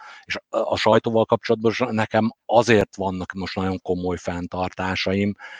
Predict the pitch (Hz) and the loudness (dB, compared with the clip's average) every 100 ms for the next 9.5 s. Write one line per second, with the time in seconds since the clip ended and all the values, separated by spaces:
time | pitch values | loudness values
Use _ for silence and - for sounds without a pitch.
0 | - - 113 123 120 127 - 135 127 120 | -8 2 6 6 6 4 6 6 8 6
1 | 110 95 90 92 90 87 90 87 87 - | 6 4 2 -2 -2 -2 -4 -6 -10 -14
2 | _ _ _ _ _ _ - 101 95 92 | _ _ _ _ _ _ -4 -2 0 0
3 | 90 98 104 107 98 95 - 90 90 90 | -2 0 2 0 0 0 0 -4 -4 -6
4 | 85 95 87 87 90 90 85 85 - - | -6 -6 -6 -8 -8 -6 -4 -6 -8 -6
5 | 82 82 80 76 _ _ _ _ _ _ | -4 -2 -4 -8 _ _ _ _ _ _
6 | _ _ - 139 123 123 117 107 _ 131 | _ _ 2 4 8 8 8 6 _ 0
7 | 123 107 104 104 104 98 101 98 - _ | 6 6 6 4 -2 0 -2 -2 -6 _
8 | _ - - - 123 117 - - - 139 | _ -18 -12 0 2 2 -4 -6 4 6
9 | 123 101 98 98 95 | 8 6 4 2 -2